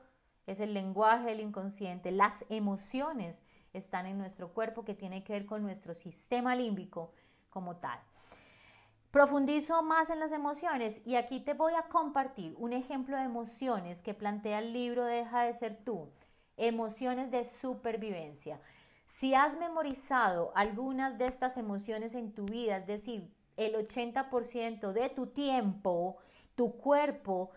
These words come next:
se la pasa en alguna de estas emociones, es porque las tienes memorizadas y es una de las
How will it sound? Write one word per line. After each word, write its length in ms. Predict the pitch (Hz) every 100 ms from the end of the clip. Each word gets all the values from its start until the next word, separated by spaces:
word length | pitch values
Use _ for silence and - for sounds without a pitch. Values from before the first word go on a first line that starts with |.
| -
se 220 | - 240
la 280 | 226 202 -
pasa 360 | 254 - - 208
en 80 | 196
alguna 420 | 196 208 220 240
de 40 |
estas 280 | 247 254 254
emociones, 640 | 226 202 202 247 254 254 254 -
es 260 | 233 254 269 - -
porque 260 | 220 214 208
las 220 | 185 -
tienes 420 | 226 214 196 -
memorizadas 1000 | 220 240 240 240 247 233 185 156 160 180 - - -
y 60 | 208
es 200 | 208 262
una 300 | 277 285 277
de 60 |
las 240 | 233 214